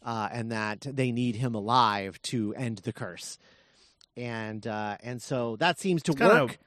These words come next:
Speaker 1: but then
Speaker 2: Yeah.
Speaker 1: they immediately trick him. And it's like, "You didn't say how, L O L."
Speaker 2: <laughs>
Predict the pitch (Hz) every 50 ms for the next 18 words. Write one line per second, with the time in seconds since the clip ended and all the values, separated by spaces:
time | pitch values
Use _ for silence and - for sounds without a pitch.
0 | _ - 175 147 - 170 165 156 147 135 - - 113 - 175 175 165 160 185 196
1 | 196 185 180 165 143 143 139 127 - - 139 117 - 135 113 92 92 110 120 123
2 | 120 - 123 120 110 - 147 190 214 226 220 196 160 - 240 226 208 180 160 226
3 | 233 220 202 196 196 185 185 160 165 170 185 175 165 160 160 165 165 170 170 -
4 | - 127 - - - 233 - 196 170 - 269 254